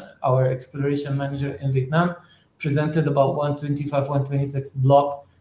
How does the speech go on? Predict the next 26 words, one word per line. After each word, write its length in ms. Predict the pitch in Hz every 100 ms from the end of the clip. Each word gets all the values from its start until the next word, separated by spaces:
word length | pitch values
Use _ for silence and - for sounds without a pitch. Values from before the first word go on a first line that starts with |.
| -
in 140 | 151 143
Asia 260 | 143 139
Pac 360 | 143 - 131 -
conference, 680 | 202 196 214 208 208 - _ _ _
and 160 | 160 139
that 200 | 147 -
created 580 | 156 143 143 143 135 -
a 60 | 131
lot 240 | 135 135
of 60 | - -
it, 220 | - -
attention. 500 | 139 - 147 143 127
So 220 | - -
we've 160 | 127 123
been 380 | 131 139 139 139 _ _ _
seeing 340 | - 170 175
some 200 | 165 151
encouraging 720 | - 139 135 160 156 147 131 -
interest 500 | 180 170 135 - -
from 220 | 135 135
a 80 | 127
potential 420 | - 143 143 135
farm 320 | 127 147 143
and 100 | 139
lease 140 | 139 139
partners. 600 | - 180 180 208 208